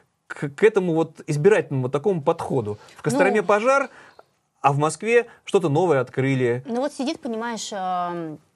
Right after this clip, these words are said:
Speaker 2: кто-то там живёт в какой-нибудь Псковской глубинке или там в Архангельской области, да, и, э, всё плохо, денег нет, работы нет, или она очень дёшево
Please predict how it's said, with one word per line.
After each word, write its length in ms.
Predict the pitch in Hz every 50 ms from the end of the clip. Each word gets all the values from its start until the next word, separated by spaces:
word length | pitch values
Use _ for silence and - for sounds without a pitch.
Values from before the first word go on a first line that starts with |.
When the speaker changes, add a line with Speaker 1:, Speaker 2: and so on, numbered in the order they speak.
| _
Speaker 2:
кто-то 320 | - - - 196 180 185 160
там 180 | - 165 175
живёт 300 | 160 190 196 220 247 240
в 40 | -
какой-нибудь 280 | - - - 180 170 -
Псковской 460 | - - - - 233 220 - - 185
глубинке 540 | 180 180 185 170 165 165 165 160 156 - 180
или 100 | 156 160
там 220 | - 170 160 160
в 40 | 160
Архангельской 640 | 196 220 226 - 190 175 170 147 - - - - 170
области, 360 | 165 156 156 156 - - - 170
да, 240 | 165 190 202 208 180
и, 300 | 165 175 185 190 190 190
э, 260 | 185 185 180 175 170 170 _ _ _ _ _ _ _ _ _ _ _ _ _ _ _ _ _ _
всё 320 | - - - - 262 294 320
плохо, 640 | - - 180 165 156 147 143 135 - - 151 139 139 - _ _ _ _ -
денег 440 | 185 190 220 254 269 254 262 - 165
нет, 420 | 165 151 151 147 - _ - - - - - - _ _ _ _ _ _ _
работы 640 | - 185 165 160 170 202 269 269 - 277 262 254 247 - _ _ _ _ _ _ -
нет, 420 | 170 175 165 151 139 139 - - - _ _ _ _
или 220 | 208 208 208 208
она 320 | 196 170 175 180 190 196 165
очень 560 | 170 175 185 - - 180 165 160 156 147 147 _ _ _ _ -
дёшево 500 | 180 175 196 190 - - 180 170 147